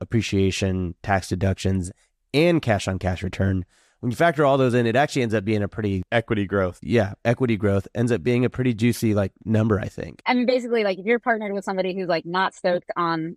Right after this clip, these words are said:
Speaker 3: the property, um, your options are either to convince them that it's a good idea or try and buy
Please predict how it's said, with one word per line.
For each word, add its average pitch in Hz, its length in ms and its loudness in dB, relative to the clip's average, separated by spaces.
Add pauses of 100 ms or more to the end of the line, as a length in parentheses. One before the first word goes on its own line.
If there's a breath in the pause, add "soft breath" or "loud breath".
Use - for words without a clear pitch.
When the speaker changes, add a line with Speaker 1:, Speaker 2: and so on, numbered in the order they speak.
(240)
Speaker 3:
the 160 380 0 (520)
property, 175 540 0 (140)
um, 165 360 0
your 175 160 -2
options 180 340 0
are 170 100 0
either 180 240 0
to 180 100 0
convince 202 400 -4
them 233 160 0
that 208 80 0
it's 202 120 -10
a 208 60 0
good 190 180 2
idea 180 440 2
or 170 200 -4
try 175 220 -2
and 170 100 -8
buy 156 120 -8